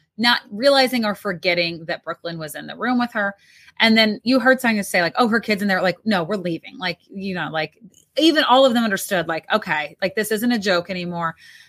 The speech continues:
And I just couldn't believe that Marlo, like, just kept going. If I were, if I were Kenya, I probably would have been just equally as unhinged as her in that moment.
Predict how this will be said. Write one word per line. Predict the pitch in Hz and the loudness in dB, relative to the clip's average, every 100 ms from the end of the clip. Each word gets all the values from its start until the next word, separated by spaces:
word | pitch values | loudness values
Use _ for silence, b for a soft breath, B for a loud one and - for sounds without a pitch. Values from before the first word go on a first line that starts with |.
| B | B
And | 208 | 4
I | 208 | 4
just | 208 247 | 4 0
couldn't | - 220 | 0 0
believe | 208 190 | 0 0
that | 190 | -2
Marlo, | 180 170 180 185 180 165 | -2 0 2 2 2 0
like, | 160 - | -2 -6
just | 170 - | -12 -8
kept | - 160 _ | -8 -8 _
going. | - 151 180 208 226 - | -6 -2 0 -2 -2 -4
If | 190 | -2
I | - 175 196 | 2 4 4
were, | 208 214 214 214 196 _ _ _ | 4 2 2 2 -2 _ _ _
if | 208 | -2
I | 202 | 2
were | 214 | 2
Kenya, | 214 202 175 | 2 0 2
I | 160 | 0
probably | - 98 120 | -2 -6 -6
would | 131 | -6
have | 170 - 165 | -8 -12 -4
been | 160 156 - - _ | -4 -4 -12 -20 _
just | - 180 - | -8 -8 -4
equally | 185 - 160 156 156 | -4 -2 -4 -2 -2
as | 156 151 | -4 -4
unhinged | 156 160 147 151 - | -8 -6 -6 -8 -8
as | 131 | -8
her | - 104 | -8 -10
in | 101 | -10
that | - - | -12 -10
moment. | 98 69 71 | -12 -12 -16